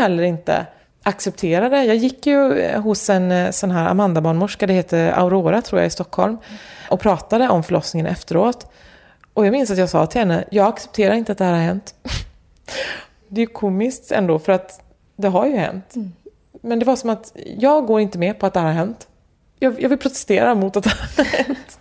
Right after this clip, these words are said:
Speaker 1: Så. Men, eh, vi åkte hem och sen, och släkten kom och allt det här. Och sen så blev jag jättesjuk. Jag hade,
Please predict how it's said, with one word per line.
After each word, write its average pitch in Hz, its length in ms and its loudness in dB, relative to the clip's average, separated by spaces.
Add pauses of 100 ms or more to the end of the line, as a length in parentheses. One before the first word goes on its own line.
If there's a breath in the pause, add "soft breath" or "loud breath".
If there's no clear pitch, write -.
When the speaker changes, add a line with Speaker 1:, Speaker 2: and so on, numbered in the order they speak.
Speaker 1:
Så. 269 380 -2 (840 loud breath)
Men, 233 360 2
eh, 214 140 4
vi 240 120 4
åkte 262 220 0
hem 196 300 4
och 202 160 2
sen, 180 240 2
och 175 220 2
släkten 165 380 -4
kom 160 220 0
och 160 80 2
allt 160 140 -2
det - 60 -2
här. - 260 -2
Och 190 100 -4
sen 180 280 -2
så 190 120 -6
blev 165 220 2
jag 160 160 2
jättesjuk. 175 680 -4
Jag 170 100 2
hade, 156 640 -2